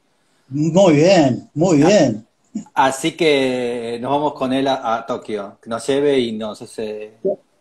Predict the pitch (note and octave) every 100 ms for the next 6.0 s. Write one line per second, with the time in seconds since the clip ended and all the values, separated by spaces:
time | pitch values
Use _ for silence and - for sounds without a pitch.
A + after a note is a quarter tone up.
0 | _ _ - G3+ F#3+ F#3 F3 E3+ D3+ -
1 | _ _ - A3 B3 F#3 D#3 D3 - F3+
2 | G#3+ - E3+ D3 C3+ D3+ D#3 D3+ - G#3+
3 | A3 A3 G#3+ E3+ D3+ F#3 G3+ - G#3 G3+
4 | E3 D3 G3 F#3+ G3 F3 E3+ D#3+ D3 G3+
5 | G#3 G3+ F3+ G#3 A3+ A3+ A3+ A#3+ A#3